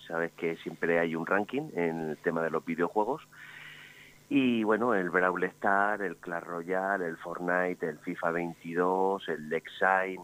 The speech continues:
el Just Dance, el Fórmula uno, el Gran Turismo. Hay infinidad de videojuegos que vamos a exponer, que están todos preinstalados en las videoconsolas, que se van a poner en el centro juvenil.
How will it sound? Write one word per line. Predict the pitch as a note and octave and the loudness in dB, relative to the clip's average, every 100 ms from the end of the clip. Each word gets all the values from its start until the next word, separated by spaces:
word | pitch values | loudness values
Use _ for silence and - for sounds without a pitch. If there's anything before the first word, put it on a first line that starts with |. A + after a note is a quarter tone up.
| D2+ | -14
el | - | -8
Just | F2 E2 - | -4 -4 -2
Dance, | F#2+ G2 G2 F#2 F#2 - - - | 2 2 2 -4 -12 -14 -12 -8
el | D#2+ D#2 D2+ D2+ - - | -6 -6 -10 -18 -20 -4
Fórmula | F2+ F2+ E2+ E2 E2 | -4 -2 -4 -2 0
uno, | F#2 G#2+ G2 G2 G2+ G2+ - E2 | 0 2 4 4 2 -2 -4 -2
el | D#2+ D#2 D#2 D2 | -2 -4 -10 -10
Gran | D#2+ E2 F2 | -2 0 -2
Turismo. | E2+ D#2+ G2+ G#2+ G2+ G2 G2 G2+ - - - - - | -4 -2 0 0 4 4 4 0 -10 -18 -16 -18 -4
Hay | - F#2+ | 0 2
infinidad | G2+ F#2+ F#2+ F#2 F#2+ | 0 2 2 4 4
de | F#2+ | 2
videojuegos | F2+ F#2 F#2 G2 G2 | 0 -4 -2 -2 -2
que | E2+ | -4
vamos | E2 F2 F#2 | -2 -2 -4
a | F#2+ | -6
exponer, | - F#2 G#2+ F#2 - | -2 2 2 2 -6
que | |
están | - F2 E2 | -4 -4 -2
todos | F#2+ F#2 - | 0 0 -2
preinstalados | D#2+ E2 - E2 F2+ G2 F#2 | -2 -2 -2 -2 0 0 -2
en | D2+ | -4
las | E2 - | -6 -4
videoconsolas, | F#2+ F2+ F2 F2 A2+ G2+ A#2 - | -2 -2 -2 -2 0 0 -2 -8
que | - | -16
se | - | -12
van | - E2 E2+ | -4 -2 -2
a | |
poner | - E2+ F#2 - - - - - - - - - | -4 -4 -4 -6 -18 -20 -20 -20 -20 -20 -20 -4
en | E2+ | -4
el | D#2 | -2
centro | - E2+ E2 | -2 -2 -4
juvenil. | D#2+ E2+ F2+ | -2 0 0